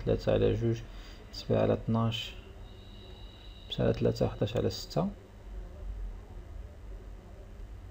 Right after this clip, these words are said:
يمكن لي نكتبها على شكل، هاد الشكل هذا بعد ما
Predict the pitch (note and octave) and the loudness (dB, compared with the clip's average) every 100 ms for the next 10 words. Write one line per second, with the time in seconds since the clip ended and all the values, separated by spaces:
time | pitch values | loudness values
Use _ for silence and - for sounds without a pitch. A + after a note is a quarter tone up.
0 | - - - - A#2+ - A2 - - A2 | -12 -10 -10 -4 -2 4 4 4 6 6
1 | A2 G#2+ - - A2 G2+ - - - G2 | 8 4 0 2 4 4 2 -2 2 4
2 | F#2+ F#2 D#3+ A3+ - - - G#2+ C#3 D3 | 4 6 4 4 -4 -10 -2 6 6 6
3 | A2+ A#2+ | 4 4